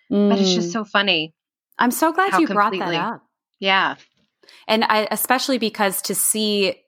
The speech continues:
Speaker 2: to have both of us do a similar, take a st-, make a similar choice and
Speaker 1: Yeah.
Speaker 2: then go in two different directions, but also land, we're still, we've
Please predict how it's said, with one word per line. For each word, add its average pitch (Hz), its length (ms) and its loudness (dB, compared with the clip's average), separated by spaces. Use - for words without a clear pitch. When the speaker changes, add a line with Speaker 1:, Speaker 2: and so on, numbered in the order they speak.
Speaker 2:
to 190 420 0
have 214 220 0
both 214 200 0
of 214 120 -4
us 185 380 0
do 185 580 -2
a 208 100 -2
similar, 214 960 2
take 262 200 0
a 247 40 -2
st-, 214 380 -2
make 226 200 2
a 262 40 2
similar 254 420 2
choice 208 600 -2
and 190 520 2
Speaker 1:
Yeah. 160 280 -8
Speaker 2:
then 185 720 0
go 220 300 4
in 190 160 0
two 214 160 -2
different 202 260 -2
directions, 175 500 0
but 196 260 0
also 220 460 2
land, 185 480 0
we're 202 100 0
still, 233 520 0
we've 208 240 0